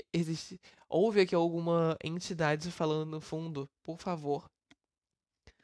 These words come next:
saiba que esse não é o seu caminho. Saiba que você vai pra luz, por favor, porque eu fiquei um pouco com medo gravando esse episódio.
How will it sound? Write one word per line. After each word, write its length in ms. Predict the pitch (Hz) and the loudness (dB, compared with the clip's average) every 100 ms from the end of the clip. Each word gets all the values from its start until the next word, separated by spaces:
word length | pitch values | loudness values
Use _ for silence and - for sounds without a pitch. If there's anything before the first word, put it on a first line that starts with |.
| - _ | -20 _
saiba 340 | - 185 185 196 | -4 -2 -2 -6
que 280 | - 185 - | -4 -2 0
esse 260 | 185 - | 0 -2
não 240 | 190 185 180 | -2 0 2
é 180 | 170 | 2
o 80 | 190 | 0
seu 160 | 180 180 | -6 -8
caminho. 480 | 180 170 165 175 190 | -8 -8 -6 -8 -6
Saiba 320 | 190 180 180 | -4 -4 -6
que 100 | 196 | -6
você 240 | 170 185 | -4 -2
vai 120 | 165 | -2
pra 180 | 160 165 | -4 -4
luz, 260 | 165 170 208 | -4 -6 -8
por 180 | 185 170 | -8 -6
favor, 420 | 175 160 170 214 | -6 -6 -6 -8
porque 220 | - 180 175 | -10 -4 -4
eu 60 | |
fiquei 200 | 180 175 | -2 -4
um 80 | 170 | -4
pouco 220 | 170 170 | -4 -6
com 120 | - | -6
medo 280 | 165 170 185 | 0 2 4
gravando 420 | 185 175 156 160 | 4 2 0 -2
esse 160 | 156 - | -2 -4
episódio. 560 | 156 160 226 170 240 | -6 -6 -4 -4 -4